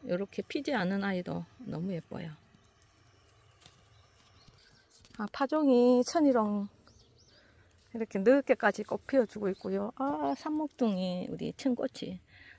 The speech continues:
또 이렇게 꽃을 피워주고 있네요. 아이고, 못 살아요. 요 피마자거든요, 피마자. 요거 왜, 왜 지금 와서 이렇게 올라오는지. <laughs> 원래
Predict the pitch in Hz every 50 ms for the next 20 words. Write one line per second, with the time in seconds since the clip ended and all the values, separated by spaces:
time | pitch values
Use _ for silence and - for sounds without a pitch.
0 | _ _ - 185 170 175 - - - - - - - - - - - 262 214 185
1 | - - - 131 131 151 156 160 165 160 156 160 180 202 233 - - _ _ _
2 | _ _ _ _ _ _ _ _ _ _ - 302 339 381 381 - 381 381 392 381
3 | 294 254 302 - - - 403 381 359 330 302 269 240 233 233 233 233 233 233 233
4 | 233 240 240 226 - - 330 330 381 392 381 403 381 269 247 208 226 220 208 208
5 | 202 - - 247 240 254 247 233 233 196 185 190 202 226 254 262 - - - -
6 | 226 247 294 339 - - - - - - - - - - - 247 269 330 370 370
7 | 381 294 - - 285 285 415 453 427 403 392 370 320 262 247 - 277 240 226 247
8 | 302 - - - 214 240 269 277 277 262 226 202 202 196 - - - - - -
9 | - _ 294 - - - 240 247 285